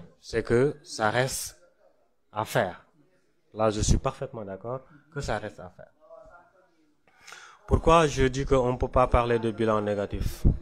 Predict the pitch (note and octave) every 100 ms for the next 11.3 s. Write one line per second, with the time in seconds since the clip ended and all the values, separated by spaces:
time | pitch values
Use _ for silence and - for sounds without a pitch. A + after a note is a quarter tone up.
0 | E3+ - _ _ _ _ - A#2 B2 D3+
1 | C#3+ C3+ B2+ B2 - _ _ _ _ _
2 | _ _ _ _ _ _ _ B2 B2 B2+
3 | C3 - A#2 A#2 A2+ - A2 A#2 B2 A#2
4 | A2+ B2 A2+ A2 A2+ A2 G#2+ - A2 G#2+
5 | G#2 G2+ G#2 G2 C#3+ F3+ - - - _
6 | _ _ _ _ _ A2 A2+ B2 B2 A#2+
7 | A#2 A2 A#2 - A#2 G2+ A#2 A2+ A2+ A2+
8 | A2+ - A2+ G#2+ A2 - A2 A3 - _
9 | _ _ _ _ _ _ _ _ _ -
10 | A#2+ - E3 D3+ A#2+ C#3 C#3 C#3+ C3 C3
11 | A#2+ - F#2+